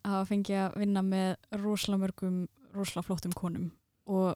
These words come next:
sem ég hef kynnst þá aðallega í gegnum Glamour. Og ég held að ég bara svona, einmitt, eins og ég talaði um áðan, er bara svona pikka út einhvern veginn allt sem ég get lært. Þannig að, þú veist, ég held,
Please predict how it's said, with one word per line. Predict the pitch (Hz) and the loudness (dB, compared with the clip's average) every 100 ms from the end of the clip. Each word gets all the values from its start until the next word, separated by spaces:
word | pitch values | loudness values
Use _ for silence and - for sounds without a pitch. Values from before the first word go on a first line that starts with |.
| - | -2
sem | 196 185 | -2 0
ég | 185 | 0
hef | 185 | -2
kynnst | - 190 185 - | -2 0 0 -2
þá | - 185 180 - | -2 0 -2 -2
aðallega | 196 190 185 | -2 0 -2
í | |
gegnum | 180 185 180 | 0 0 -2
Glamour. | 175 165 - - - _ _ _ _ _ _ - | -4 -6 -6 -10 -16 _ _ _ _ _ _ -4
Og | 196 190 185 - _ _ _ _ _ _ 220 | 0 0 -2 -6 _ _ _ _ _ _ -2
ég | 196 | 2
held | 196 196 | 2 0
að | 208 202 | 0 2
ég | |
bara | 202 | 2
svona, | 190 202 196 190 - - _ _ _ _ _ _ _ - _ - _ _ - | 2 4 4 2 -2 -20 _ _ _ _ _ _ _ -20 _ -20 _ _ 0
einmitt, | 220 185 - | 2 2 0
eins | 190 | 0
og | 202 | 2
ég | 196 - | 0 0
talaði | 208 202 190 | 0 2 2
um | 196 | 0
áðan, | 196 180 - | 0 -2 -4
er | 190 | -4
bara | 190 | 0
svona | 202 196 - - _ | 2 0 -2 -18 _
pikka | - 240 - 220 | 0 0 2 -2
út | 233 233 233 | 2 2 2
einhvern | 214 208 | 2 2
veginn | 202 | 0
allt | 208 - | -2 2
sem | 202 | 2
ég | 196 | 2
get | 175 | 0
lært. | - - - - - | -4 -4 -8 -18 -4
Þannig | 202 196 190 | 0 2 2
að, | 185 - - | 0 -6 -20
þú | _ - | _ -10
veist, | 196 208 | 0 2
ég | 196 - | 2 0
held, | 208 196 226 | 0 2 0